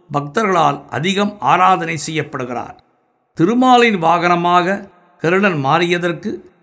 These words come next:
பல கதைகள் சொல்லப்படுகிறது. கருடன் பல நூறு ஆண்டுகள் தவமிருந்து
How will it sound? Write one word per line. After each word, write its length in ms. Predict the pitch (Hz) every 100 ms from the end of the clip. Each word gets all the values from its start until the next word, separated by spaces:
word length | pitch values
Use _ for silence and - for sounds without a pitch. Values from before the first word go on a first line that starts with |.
| _ -
பல 200 | 214 208
கதைகள் 500 | 190 190 240 226 151
சொல்லப்படுகிறது. 760 | 170 165 143 135 123 120 95 - _ _ _ _
கருடன் 400 | 120 156 170 214 - -
பல 180 | 143 160
நூறு 340 | 143 160 220 208 185
ஆண்டுகள் 500 | 202 202 190 160 127
தவமிருந்து 560 | 135 143 165 180 180